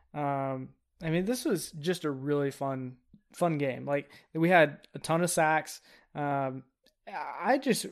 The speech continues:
loved watching how good the defense was. And I'm sure it's Alabama State, but whatever. Like, when you're getting that many turnovers, um, I'll take it. I'll take it any day.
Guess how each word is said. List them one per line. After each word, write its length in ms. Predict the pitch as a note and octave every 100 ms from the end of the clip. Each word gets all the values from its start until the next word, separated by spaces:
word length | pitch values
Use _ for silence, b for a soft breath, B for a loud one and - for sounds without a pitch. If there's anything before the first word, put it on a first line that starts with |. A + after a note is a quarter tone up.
| -
loved 440 | E3 D#3+ D#3+ D#3+
watching 400 | D#3 D3+ D3+ D3+
how 200 | C#3 C#3
good 460 | C3+ C3 D3 D3 C3+
the 60 | C3
defense 520 | C#3 C#3 C3+ C#3 -
was. 420 | - - - - -
And 100 | D3+
I'm 80 | D3+
sure 240 | E3 D#3+
it's 240 | D3+ - - _ - -
Alabama 320 | C#3+ D3 D#3
State, 340 | - C#3 C#3+
but 240 | C3+ C3+ - C#3
whatever. 680 | E3+ E3+ E3+ C#3 C3 - -
Like, 300 | D#3+ D3+ -
when 200 | D3 D#3
you're 180 | F#3 G#3+
getting 440 | F#3 F#3+ E3+ D3 - _ - -
that 220 | D3 D#3
many 220 | E3 D#3
turnovers, 640 | C#3+ C#3+ C#3+ C3 B2+ C3 - b b b
um, 440 | D3 C#3+ C3+ C3 C3+ _ -
I'll 160 | C#3+ C#3+
take 220 | - -
it. 120 | - _ _ -
I'll 140 | D3
take 200 | D3 C#3+
it 80 | C3+
any 180 | B2 B2+
day. 240 | B2+ -